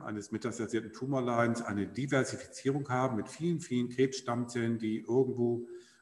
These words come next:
äh, in jeder Lokalisation wachsen und wahrscheinlich auch mehr als eine, ja. Warum ist das wichtig?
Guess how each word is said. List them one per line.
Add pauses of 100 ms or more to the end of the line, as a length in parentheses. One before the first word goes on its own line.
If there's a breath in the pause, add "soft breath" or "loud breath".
äh,
in
jeder
Lokalisation
wachsen (120)
und
wahrscheinlich
auch
mehr
als
eine, (240)
ja. (840 soft breath)
Warum
ist
das
wichtig?